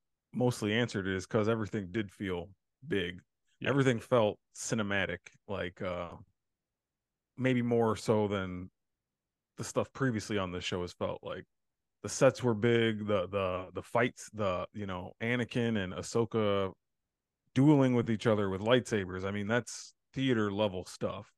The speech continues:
Speaker 1: Um,
Speaker 2: Just the
Speaker 1: the wa-
Speaker 2: whales.
Speaker 1: the whales on the screen, you know, big budget, big movie film stuff.
Speaker 2: Yeah.
Speaker 1: So I can, I can totally see them like, yeah, somebody at Disney watched this episode and like,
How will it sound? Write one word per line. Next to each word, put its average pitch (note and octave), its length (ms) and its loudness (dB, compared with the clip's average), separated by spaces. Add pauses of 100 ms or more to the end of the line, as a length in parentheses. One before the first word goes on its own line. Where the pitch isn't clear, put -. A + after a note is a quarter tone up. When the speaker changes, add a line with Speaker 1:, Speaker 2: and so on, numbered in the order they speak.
(120)
Speaker 1:
Um, F2+ 460 -10 (380)
Speaker 2:
Just C3 140 -14
the C3 80 -2
Speaker 1:
the G#2+ 40 -10
wa- B2+ 200 0
Speaker 2:
whales. - 320 -2 (360)
Speaker 1:
the A#2 120 2
whales C3 360 6
on B2 120 4
the A2 60 -2
screen, G2 600 -4
you A2+ 100 -2
know, F2 260 -6 (220)
big C3 240 4
budget, A#2 480 6 (720)
big C3+ 160 0
movie A#2 340 2
film A2+ 380 -2
stuff. F#2 400 -8 (420)
Speaker 2:
Yeah. C#2+ 140 -4
Speaker 1:
So G#2+ 140 2
I A#2 80 4
can, A#2 300 -4
I A2 120 -6
can A2 180 -8
totally B2+ 320 0
see B2 180 -4
them F#2+ 340 -4 (260)
like, F#2+ 300 -6
yeah, A2+ 420 0 (340)
somebody D3 360 6
at G#2 140 6
Disney A2 360 -2
watched G#2 300 0
this G#2 120 -6
episode G#2+ 300 -2
and G2+ 80 -6
like, G2+ 180 -4